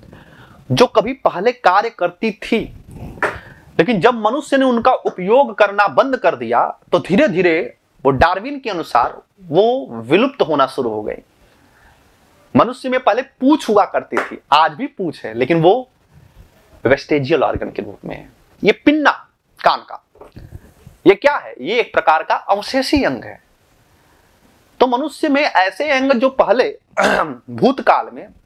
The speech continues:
कभी कार्य करते थे, लेकिन आज के समय में ये कार्य नहीं करते हैं, तो ऐसे अंग को हम अवशेषी अंग कहते हैं। वर्मीफॉर्म अपेंडिक्स भी एक प्रकार का अवशेषी अंग के रूप में काउंट किया जाता है।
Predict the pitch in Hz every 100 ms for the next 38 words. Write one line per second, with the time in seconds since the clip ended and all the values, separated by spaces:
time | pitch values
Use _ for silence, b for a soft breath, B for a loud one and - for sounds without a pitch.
0 | - - _ - _ _ _ 175 208 208
1 | 208 240 220 214 240 233 240 147 - b
2 | b b b 151 160 - 160 233 262 -
3 | 226 208 196 180 185 180 220 156 170 175
4 | 156 131 220 262 196 - 117 107 131 -
5 | b b b b - 185 175 202 311 285
6 | 190 185 170 185 156 202 - 170 170 -
7 | 190 - 254 180 - 120 - - - -
8 | _ b b - 131 190 233 285 - 226
9 | 208 - 185 185 254 - - 214 208 185
10 | 175 165 170 - 180 - 160 156 156 -
11 | - 165 165 - 147 139 160 160 120 131
12 | - 107 107 - 110 -